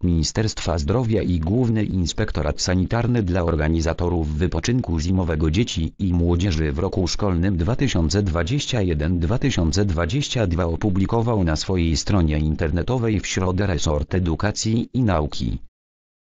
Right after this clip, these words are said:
Jak czytamy w tym dokumencie, celem opisanych procedur jest między innymi wprowadzenie dodatkowych zabezpieczeń zmniejszających ryzyko zakażenia dzieci i młodzieży podczas pobytu na wypoczynku,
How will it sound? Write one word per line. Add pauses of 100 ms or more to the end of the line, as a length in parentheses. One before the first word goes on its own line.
(220)
Jak
czytamy
w
tym
dokumencie,
celem
opisanych
procedur
jest
między
innymi (500)
wprowadzenie
dodatkowych
zabezpieczeń
zmniejszających
ryzyko
zakażenia
dzieci
i
młodzieży
podczas
pobytu
na
wypoczynku,